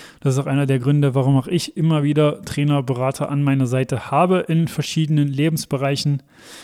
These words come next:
wie zum Beispiel jetzt zum Marathon, zur Vorbereitung. Dann kann ich dir einfach, äh,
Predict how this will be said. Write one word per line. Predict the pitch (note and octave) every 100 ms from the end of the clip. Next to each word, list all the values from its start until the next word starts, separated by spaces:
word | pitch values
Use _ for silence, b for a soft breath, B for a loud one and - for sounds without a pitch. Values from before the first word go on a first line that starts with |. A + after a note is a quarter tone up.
| B
wie | -
zum | C3 C3+
Beispiel | C3 C3 C3+
jetzt | B2+ B2 - - _ _ -
zum | - D3 D3
Marathon, | C#3+ C#3 C#3+ - C#3+ C3+
zur | C3+
Vorbereitung. | - D3+ C#3+ C3+ C#3 C#3+ C#3 B2+ _ _ _ _ _ _ - -
Dann | C#3 D3+ E3+ F3 E3 B B B B B B _ -
kann | F#3+
ich | F#3 D#3
dir | E3 D#3+ D#3+ - _
einfach, | C#3+ D3 D3 C#3 -
äh, | C#3 C3+ C3+